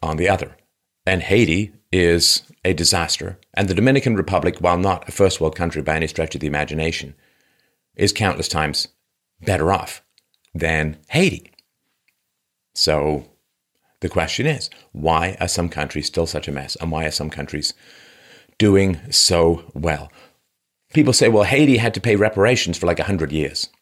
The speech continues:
for a slave rebellion." Well, okay. But Japan, you see, was bombed from end to end and had two nukes dropped on it by the end of the Second World War and recovered very quickly. And, uh, Germany was bombed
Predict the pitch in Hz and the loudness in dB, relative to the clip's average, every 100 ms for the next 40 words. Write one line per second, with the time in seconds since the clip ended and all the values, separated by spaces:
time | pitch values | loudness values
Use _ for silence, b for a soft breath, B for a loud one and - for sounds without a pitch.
0 | _ _ - 87 - 151 120 87 82 85 | _ _ -2 0 2 2 2 2 2 0
1 | 101 104 90 117 104 151 156 - b b | -2 -2 -2 0 0 0 -2 -8 b b
2 | b b b b - 127 127 - 214 240 | b b b b 0 2 2 0 2 2
3 | 113 107 117 95 - 82 101 127 _ _ | 2 2 2 2 2 2 0 -6 _ _
4 | _ _ _ _ _ _ - 123 95 127 | _ _ _ _ _ _ -2 0 2 2
5 | 131 127 - 107 120 113 107 101 98 82 | 2 2 0 0 0 0 0 0 0 0
6 | 92 90 - 107 90 104 - - 78 - | -2 -2 -2 0 2 0 -2 -6 -6 -4
7 | 76 73 69 _ _ _ _ _ _ _ | -4 -4 -10 _ _ _ _ _ _ _
8 | _ _ _ _ _ _ - 82 80 82 | _ _ _ _ _ _ -4 -2 0 0
9 | 76 73 - 85 85 76 76 107 101 90 | 0 -2 0 0 0 -2 0 2 2 2
10 | 98 85 - 82 71 65 69 69 69 - | 0 0 0 0 -2 -4 -4 -4 -8 -12
11 | - - _ _ _ - 85 82 82 78 | -16 -18 _ _ _ -4 -2 0 0 -2
12 | - _ _ _ - 95 165 139 80 80 | -6 _ _ _ -4 2 4 4 2 -2
13 | 90 - 101 80 78 | -4 0 0 0 -4